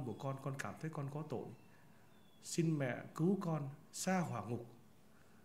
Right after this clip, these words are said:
Trong cái tâm tình đó, chúng ta dâng thánh lễ ngày hôm nay.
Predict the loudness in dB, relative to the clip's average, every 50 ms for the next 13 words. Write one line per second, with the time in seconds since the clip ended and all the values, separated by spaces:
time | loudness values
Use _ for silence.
0 | -20 -20 -20 -20 -20 -20 -20 -20 -20 -20 -20 -20 -20 -20 -20 -8 -4 -2 0 0
1 | 2 2 2 2 4 2 2 2 2 -2 -2 -2 -2 -4 -4 -2 -2 -2 -2 -2
2 | -2 0 0 0 0 -2 -2 -4 -4 -4 -4 -4